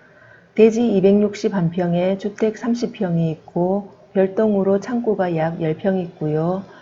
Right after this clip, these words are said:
집터가 네모 반듯합니다. 방 세 개에 넓은 거실, 주방이 있고 천장 층고가 높아 더 넓고 쾌적한 실내 공간입니다.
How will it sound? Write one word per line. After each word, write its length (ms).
집터가 560
네모 400
반듯합니다. 1000
방 280
세 220
개에 340
넓은 400
거실, 440
주방이 440
있고 580
천장 720
층고가 480
높아 480
더 160
넓고 480
쾌적한 560
실내 300
공간입니다. 960